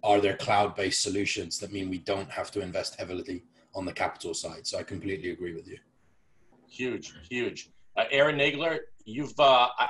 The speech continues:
Speaker 2: I spent some time on Cheesehead dot T V last night, and, um, <laughs> you've got, like, five networks on one page. You're, you're quite, quite, you're very, very busy, uh, and it's a tremendous site. I really actually enjoyed it. Um, have you been, uh, I mean, I know you have been.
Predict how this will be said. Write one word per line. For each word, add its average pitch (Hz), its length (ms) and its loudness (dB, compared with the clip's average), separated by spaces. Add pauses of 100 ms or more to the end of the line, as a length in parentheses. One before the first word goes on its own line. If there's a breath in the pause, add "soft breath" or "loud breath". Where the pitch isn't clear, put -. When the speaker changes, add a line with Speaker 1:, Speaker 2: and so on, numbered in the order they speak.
Speaker 2:
I 120 60 2
spent 156 260 -2
some 117 160 -8
time 147 280 4
on 117 100 4
Cheesehead 131 440 -2
dot 120 160 2
T 113 160 -8
V 139 140 -2
last 104 340 2
night, 95 240 0 (460)
and, 104 440 2
um, 104 380 4 (300)
<laughs> - 420 0
you've 196 200 0
got, - 280 2
like, 160 100 2
five 139 420 4
networks 127 440 2
on 113 180 2
one 123 200 0
page. 120 440 0 (200 soft breath)
You're, 131 180 0
you're 131 160 6
quite, 147 420 2
quite, 143 300 -2
you're 127 140 2
very, 165 200 4
very 143 240 4
busy, 131 400 0 (220)
uh, 110 240 6
and 123 80 0
it's - 200 -4
a - 40 -12
tremendous 131 540 0
site. 107 340 2
I 98 120 0
really 123 260 0
actually 117 320 0
enjoyed 110 420 -2
it. 95 100 -4 (400)
Um, 104 520 4 (340)
have 117 260 2
you 147 200 -2
been, 135 280 2
uh, 123 220 6
I 123 80 2
mean, 127 120 2
I 107 80 4
know 113 120 0
you 110 160 -2
have 120 260 2
been. 98 140 -8